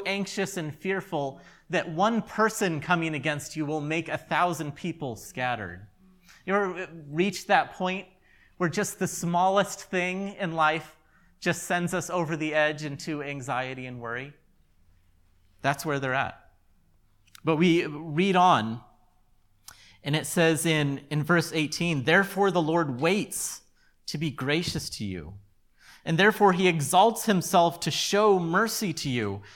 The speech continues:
for the Lord is a God of justice. Blessed are all those who wait for him." And in verse twenty it says, "And though the Lord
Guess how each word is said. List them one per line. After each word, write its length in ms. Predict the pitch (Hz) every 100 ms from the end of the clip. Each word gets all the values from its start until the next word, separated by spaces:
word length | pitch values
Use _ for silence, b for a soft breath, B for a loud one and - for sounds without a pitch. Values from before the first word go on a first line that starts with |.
| B -
for 120 | 156
the 80 | 156
Lord 280 | 160 185
is 100 | 175
a 60 | 156
God 200 | 160 151
of 140 | 131
justice. 460 | 135 165 - 139 120
Blessed 500 | - 131 160 - 165
are 200 | 151 156
all 320 | 139 147 151
those 540 | 131 139 127 131 123 - _ _ _ _
who 120 | 135
wait 280 | 131 139 -
for 180 | 123
him." 400 | 104 107 87 90 - _ _ _ _ _ _ -
And 100 | 156
in 60 | 147
verse 220 | 165 -
twenty 320 | - 175 165
it 80 | 139
says, 220 | 170 143
"And 140 | 151
though 120 | 180 190
the 100 | 180
Lord 320 | 185 190